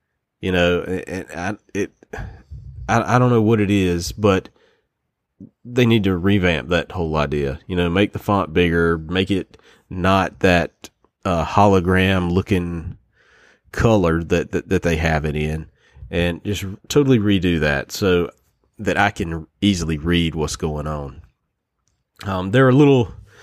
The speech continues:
few little bugs here and there, um, that I noticed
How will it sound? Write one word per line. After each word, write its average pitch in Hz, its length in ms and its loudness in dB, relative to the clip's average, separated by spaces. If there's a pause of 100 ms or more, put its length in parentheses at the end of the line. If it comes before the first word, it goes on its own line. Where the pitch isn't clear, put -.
(300)
few 214 200 -2
little 175 180 2
bugs 110 460 0
here 104 200 0
and 90 160 -4
there, 85 420 -4 (600)
um, 90 560 -2 (120)
that 107 220 2
I 87 80 4
noticed 87 640 0